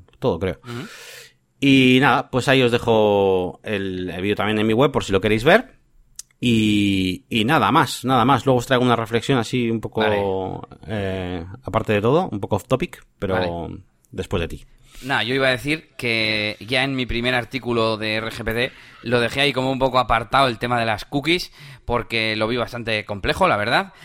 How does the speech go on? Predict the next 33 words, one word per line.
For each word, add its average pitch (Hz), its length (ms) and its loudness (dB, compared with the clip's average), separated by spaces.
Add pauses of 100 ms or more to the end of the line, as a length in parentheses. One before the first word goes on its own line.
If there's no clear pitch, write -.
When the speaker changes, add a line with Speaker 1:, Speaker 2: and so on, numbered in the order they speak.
(240)
Speaker 2:
Y, 131 380 0
mm, 113 400 -6
hice 131 200 -6
un 131 80 -4
pequeño 131 380 -2
como 127 280 0
resumen 170 440 -2
y 135 60 -2
recomendé 120 600 -2
un 123 500 -6
plugin 135 260 -4
que 110 240 -4
se - 180 -12
usaba 110 280 -2
mucho 147 240 -2
en 127 60 -6
ese 113 120 -6
momento 180 420 -2 (300)
y 117 120 -6
ya 113 80 -2
está. 92 260 -8 (220)
Y 277 180 0
sí 233 140 -8
que 202 100 -4
quería, 190 440 -2
cuando 117 280 -10
llegase 147 340 -2
a 151 100 2
este 156 200 -6
de 151 80 -2
los 147 140 -2
plugins, 165 540 -2
eh, 107 480 -4